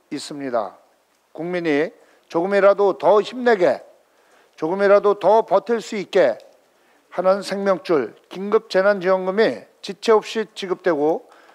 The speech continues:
민생 법안을 처리할 수 있도록 이십 대 국회가 마지막 밥값을 다해 나갑시다. 적어도 마지막만은 국민께 예의를 지켰으면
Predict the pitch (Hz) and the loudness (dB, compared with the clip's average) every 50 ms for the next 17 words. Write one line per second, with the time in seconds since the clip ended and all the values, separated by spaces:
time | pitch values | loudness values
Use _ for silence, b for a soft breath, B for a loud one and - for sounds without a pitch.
0 | b b b - 156 170 196 190 185 202 196 196 190 185 185 175 190 185 196 208 | b b b -10 -8 -8 -6 -2 -2 -2 -2 0 0 0 2 2 2 2 2 0
1 | 190 202 - 208 214 220 220 214 196 - - 208 185 - 208 214 220 180 123 - | -2 0 0 0 2 4 4 4 2 0 -4 -6 -4 0 2 2 2 2 0 -2
2 | - - _ _ _ _ _ _ _ _ - 165 190 185 156 - _ - 208 196 | -10 -20 _ _ _ _ _ _ _ _ -14 -12 -10 -10 -10 -10 _ 0 0 0
3 | 170 160 156 147 - 175 151 147 156 165 190 - - b b b b b b b | 0 0 -4 -4 -2 -2 2 4 4 4 2 0 -4 b b b b b b b
4 | b b _ - - 139 160 160 170 190 196 196 196 - - - 147 - - - | b b _ -4 0 0 0 0 0 0 0 0 0 -2 -8 -8 -8 -6 -2 -2
5 | 170 - - - 196 208 214 - - - _ _ _ _ - 135 143 151 160 170 | -2 -2 0 0 2 2 2 0 -2 -14 _ _ _ _ -4 0 2 2 4 4
6 | 170 170 - - _ - 147 151 139 139 123 - - - 143 123 104 92 - - | 2 0 -2 -10 _ -2 0 2 2 0 -2 -2 -2 0 0 0 0 -2 -8 -20
7 | _ _ _ _ _ _ _ _ - - 160 160 175 180 170 180 175 139 95 - | _ _ _ _ _ _ _ _ -2 0 0 2 2 2 2 2 0 0 0 -4
8 | - b b b b b b - 113 - 127 147 180 190 196 196 196 190 175 165 | -14 b b b b b b -14 -12 -12 -8 -6 -2 -2 -2 -2 0 -2 -2 0
9 | 151 127 107 90 _ _ _ _ _ _ _ _ _ _ _ _ _ - 156 170 | -2 -6 -8 -10 _ _ _ _ _ _ _ _ _ _ _ _ _ -12 -10 -6
10 | 180 175 175 143 - 175 175 190 180 175 - 143 143 156 160 156 160 170 160 151 | -6 -6 -6 -2 0 2 2 2 2 -2 -6 -4 0 0 0 2 2 0 -2 -2
11 | - - - 170 156 - - 165 160 180 208 220 | -6 -8 -4 -4 -4 -4 -6 -2 0 0 0 0